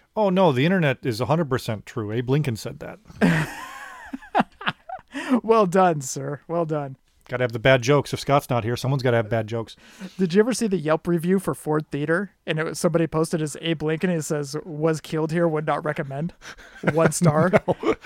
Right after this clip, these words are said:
Speaker 1: No, no, but that's, that's awesome.
Speaker 2: <laughs> Let me send you that listing. It's hella funny, dude. <laughs>
Speaker 1: Fantastic.
Speaker 2: All right, back to, <laughs> back to the eBay listings. Shawn Michaels fan takeover.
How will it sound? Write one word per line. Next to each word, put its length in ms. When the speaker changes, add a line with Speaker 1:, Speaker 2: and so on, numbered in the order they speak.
Speaker 1:
No, 240
no, 260
but 160
that's, 360
that's 240
awesome. 440
Speaker 2:
<laughs> 320
Let 140
me 80
send 240
you 120
that 240
listing. 480
It's 160
hella 460
funny, 340
dude. 280
<laughs> 160
Speaker 1:
Fantastic. 680
Speaker 2:
All 160
right, 200
back 220
to, 100
<laughs> 600
back 240
to 80
the 140
eBay 420
listings. 380
Shawn 260
Michaels 440
fan 600
takeover. 760